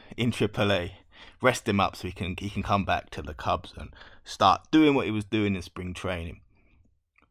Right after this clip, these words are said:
But yeah, no, it's a shame, obviously, with all this arbitration stuff. If that, if that wasn't a thing, if they could just get paid properly, like,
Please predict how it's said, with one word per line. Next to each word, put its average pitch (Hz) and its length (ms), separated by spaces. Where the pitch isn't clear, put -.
But 95 160
yeah, 98 220
no, 85 200
it's 90 140
a 117 60
shame, 127 400
obviously, 95 320
with 90 120
all 104 160
this 90 260
arbitration 98 880
stuff. 87 300
If 104 140
that, 151 180
if 165 180
that 165 160
wasn't 123 240
a - 80
thing, 101 540
if 104 100
they 131 120
could 117 140
just 107 120
get - 140
paid 98 240
properly, 92 440
like, 76 420